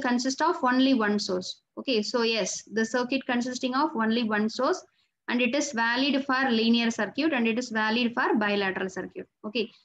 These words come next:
so here, uh, a single source, it is a ten volt battery, and the question is that, uh, current flowing through this four ohm resistor.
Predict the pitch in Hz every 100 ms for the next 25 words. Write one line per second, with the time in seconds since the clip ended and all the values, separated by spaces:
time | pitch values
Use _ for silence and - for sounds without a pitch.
0 | _ _ 254 254 277 311 427 370 - _
1 | - 233 226 226 226 285 277 294 285 294
2 | 349 226 226 311 285 233 233 240 220 196
3 | 196 233 330 466 - _ _ 220 233 240
4 | 269 269 339 330 220 254 277 269 202 196
5 | - 247 302 359 294 262 269 277 262 311
6 | 381 247 247 - 262 247 240 233 196 190
7 | 190 190